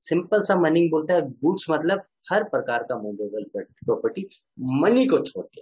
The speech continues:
External claim का मतलब होता है सपोज, ठीक है, बी हमसे एक हजार रुपया पाता है,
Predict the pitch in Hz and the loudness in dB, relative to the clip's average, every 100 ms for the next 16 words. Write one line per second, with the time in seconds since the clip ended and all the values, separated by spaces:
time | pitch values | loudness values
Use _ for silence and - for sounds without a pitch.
0 | - 175 - 226 233 - 170 180 185 160 | -8 -2 0 2 2 4 4 4 4 2
1 | 127 139 151 151 151 156 - 123 - 135 | 2 2 2 2 2 -2 -2 -4 0 -2
2 | - - _ _ _ _ - 151 147 - | -2 -10 _ _ _ _ -12 -12 -12 -18
3 | _ _ _ _ - - _ _ - 123 | _ _ _ _ -12 -12 _ _ -16 -10
4 | - 226 233 175 160 - 156 147 247 _ | 0 2 4 2 2 4 6 4 2 _
5 | _ _ _ _ _ 151 156 156 135 143 | _ _ _ _ _ -6 -4 -2 -2 -2
6 | 135 180 202 - 165 - - | -4 -6 -8 -10 -12 -14 -18